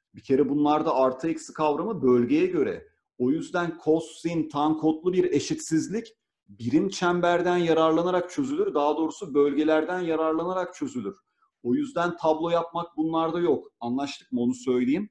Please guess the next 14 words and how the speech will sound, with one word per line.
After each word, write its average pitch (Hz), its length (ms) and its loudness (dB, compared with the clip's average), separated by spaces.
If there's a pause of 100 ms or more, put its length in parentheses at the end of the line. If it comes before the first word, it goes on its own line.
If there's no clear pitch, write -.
(360)
Ne 135 100 4
yapacaksınız? 185 880 -2 (300)
Kosinüs 208 520 2
ne 214 140 4
zaman 175 260 2
eksi 135 300 -2
bir 123 180 2
bölü 120 180 4
iki 117 240 -2
onu 156 240 4
hatırlayacaksınız. 98 1080 -4
Kosinüs 202 500 -6
iki 123 220 -2
x - 300 -10